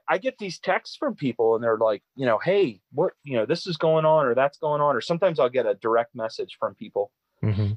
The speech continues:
Speaker 1: on, uh, Twitter or whatever. And,
Speaker 2: Oh, yeah,
Speaker 1: uh,
Speaker 2: I've, I've
Speaker 1: I
Speaker 2: asked you, I've asked you questions. <laughs>
Speaker 1: Oh, yeah, that's right. Yeah. So, I mean, you know, and I don't mind it at all. In fact,
Speaker 2: Mm-hmm.
Speaker 1: you know, to me,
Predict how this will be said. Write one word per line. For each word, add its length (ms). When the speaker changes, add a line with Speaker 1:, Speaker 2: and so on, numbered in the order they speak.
Speaker 1:
on, 240
uh, 200
Twitter 300
or 140
whatever. 460
And, 260
Speaker 2:
Oh, 80
yeah, 220
Speaker 1:
uh, 0
Speaker 2:
I've, 120
I've 200
Speaker 1:
I 100
Speaker 2:
asked 160
you, 160
I've 160
asked 240
you 100
questions. 640
<laughs> 40
Speaker 1:
Oh, 180
yeah, 280
that's 200
right. 300
Yeah. 260
So, 180
I 100
mean, 240
you 100
know, 160
and 180
I 140
don't 220
mind 260
it 120
at 120
all. 340
In 160
fact, 300
Speaker 2:
Mm-hmm. 60
Speaker 1:
you 100
know, 200
to 100
me, 400